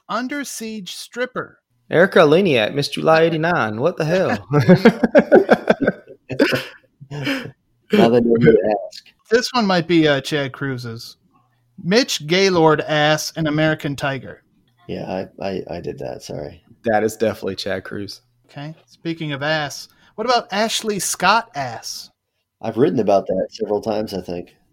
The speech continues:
Speaker 1: And that's probably how they got there.
Speaker 3: Yeah. You're welcome.
Speaker 1: Here's a, here's a nice one. Jamie Lee Curtis panties.
Speaker 2: Oh, trading, trading places,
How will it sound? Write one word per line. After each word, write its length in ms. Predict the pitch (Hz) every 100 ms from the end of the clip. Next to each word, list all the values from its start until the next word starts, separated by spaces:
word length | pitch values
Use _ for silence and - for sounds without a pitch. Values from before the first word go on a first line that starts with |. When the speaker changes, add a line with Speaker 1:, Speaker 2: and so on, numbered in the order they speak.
| _ _ -
Speaker 1:
And 200 | 139 139
that's 200 | 151 -
probably 300 | 175 180 175
how 140 | 190
they 120 | 196
got 280 | 196 214 226
there. 280 | 143 110 - _ _ _ _
Speaker 3:
Yeah. 280 | 104 104 98 92 _ _ _ -
You're 120 | 110
welcome. 360 | 113 127 104 92 _ _ _ _
Speaker 1:
Here's 300 | 170 185 165
a, 80 | 156
here's 260 | - 185 165
a 60 | 135
nice 300 | 117 117 113
one. 240 | 113 120 _ _ 135
Jamie 460 | 117 165 202 208 185
Lee 280 | 170 175
Curtis 640 | 165 - 170 143 120 - - -
panties. 920 | - 156 156 - 104 - - - - _ _ _ _
Speaker 2:
Oh, 120 | 175
trading, 400 | - - 127 120 - -
trading 240 | - 131
places, 540 | 113 120 - 165 -